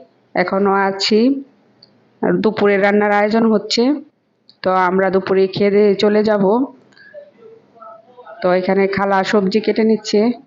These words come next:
কি কি রান্না হবে দেখতে পারবেন, দেখতে থাকেন কি কি রান্না হবে আজকে আমাদের জন্য।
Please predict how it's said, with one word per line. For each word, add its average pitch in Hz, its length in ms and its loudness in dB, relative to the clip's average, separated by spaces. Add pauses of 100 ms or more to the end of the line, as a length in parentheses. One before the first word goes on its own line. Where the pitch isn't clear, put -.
(340)
কি 185 120 0
কি 185 140 -4
রান্না 185 340 0
হবে 180 260 0
দেখতে 180 340 -2
পারবেন, 190 380 -2 (580)
দেখতে 185 300 -2
থাকেন 185 340 -2 (640)
কি 180 120 -2
কি 185 140 -4
রান্না 190 320 0
হবে 190 280 0
আজকে 185 360 -4
আমাদের 185 400 0
জন্য। 190 260 0